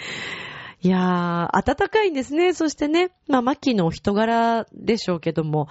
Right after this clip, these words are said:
音楽も含めて、えー、マッキーのなんかこう、すべてその温かさが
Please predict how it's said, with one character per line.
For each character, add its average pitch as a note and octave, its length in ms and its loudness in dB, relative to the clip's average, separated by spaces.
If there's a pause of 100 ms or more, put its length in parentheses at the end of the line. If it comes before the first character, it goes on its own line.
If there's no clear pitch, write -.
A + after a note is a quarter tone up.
(260)
音 F#3+ 160 2
楽 D#3 280 -4
も D3+ 80 0
含 - 260 -2
め B3 120 0
て、 D#3 300 -2 (360)
え D3 380 -2
ー、 D#3 40 -2
マ E3 120 0
ッ - 100 -4
キ - 140 -4
ー D3+ 40 0
の C#3+ 140 0
な D3 100 0
ん C#3+ 60 -4
か D3 160 -6
こ - 160 -6
う、 - 40 -4
す - 220 -6
べ D#4+ 140 2
て F3+ 160 -4
そ - 120 -8
の D#3 140 -6
温 - 340 -6
か - 140 -10
さ D#3 160 -4
が D3 180 -2